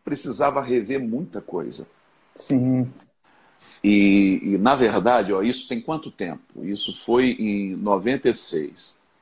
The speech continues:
Speaker 1: Isso tem vinte e quatro anos. Eu ainda estou em, em, em fase de acabamento.
Speaker 2: Desconstrução.
Speaker 1: Então, ah, exato. Eu não sou o mesmo Hermes de um ano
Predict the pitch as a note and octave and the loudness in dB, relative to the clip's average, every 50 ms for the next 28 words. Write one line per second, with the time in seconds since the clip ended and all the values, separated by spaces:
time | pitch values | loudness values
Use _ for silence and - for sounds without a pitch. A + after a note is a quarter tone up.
0 | _ _ _ _ _ _ _ _ _ _ _ _ _ _ _ - G2 - - G2+ | _ _ _ _ _ _ _ _ _ _ _ _ _ _ _ -6 -6 -4 -4 -6
1 | - - G#2 G2+ E2+ F#2 A2+ C3+ C#3 - - - A2 A2 G#2 - - - F#2 F2 | -4 -2 -2 -2 0 0 -2 -2 -2 -4 -2 0 0 0 0 -2 -6 -6 -6 -6
2 | E2 E2 E2+ - - - - - - _ _ _ _ _ _ _ _ _ _ _ | -6 -10 -12 -14 -14 -14 -14 -16 -18 _ _ _ _ _ _ _ _ _ _ _
3 | _ _ _ - G#2 A2+ G#2 G#2 G2+ F#2+ A2 C#3 E3+ G3 F#3 D3 C3 A2+ - - | _ _ _ 2 4 4 6 6 4 4 2 0 -2 -2 0 0 -2 -2 -2 -8
4 | - - C3 C3 C#3+ C#3 B2+ B2 A2 G2+ F#2+ - - F#2 F#2 F2 - - - - | -6 0 2 2 2 2 0 -2 -2 -4 -6 -8 -10 -10 -10 -10 -12 -10 -6 -6
5 | G#2 G2+ - - - A#2+ A#2 B2 A#2 G#2 G#2+ G2+ G2 F#2 - - F#2+ E2+ F2+ E2+ | -6 -6 -6 -2 2 4 4 4 4 4 2 2 2 2 2 0 0 2 2 0
6 | D#2+ E2+ D#2+ D#2 - _ - _ _ _ _ _ _ _ _ _ _ _ _ _ | 0 -2 -2 -2 -4 _ -20 _ _ _ _ _ _ _ _ _ _ _ _ _
7 | D#3 C#3+ B2+ A#2+ - - C#3 B2+ B2 B2+ C3+ C3 - - A2+ G#2+ G2 D#2+ - A2 | -2 -2 -2 0 2 2 2 4 4 4 4 2 2 2 2 4 4 4 2 0
8 | - _ _ _ _ _ _ _ _ - A2+ G2+ F2+ E2+ F#2+ F#2+ F2+ F2 - - | -6 _ _ _ _ _ _ _ _ -2 0 0 0 2 2 2 2 2 0 -4
9 | - - A2+ A#2 A#2+ C3 B2+ B2 - - - C3 C3+ B2+ A2 A2+ B2 C3+ B2 A2 | 0 2 2 4 4 4 2 0 -2 0 0 0 2 4 4 4 4 4 2 0
10 | C3 C3 A#2 A2+ A#2 A#2+ A#2 G#2+ A#2+ C#3 A#2+ G#2+ G#2+ G#2+ G#2 G#2+ - | 0 0 0 0 0 -4 -6 -6 -6 -6 -6 -4 -4 -6 -6 -8 -10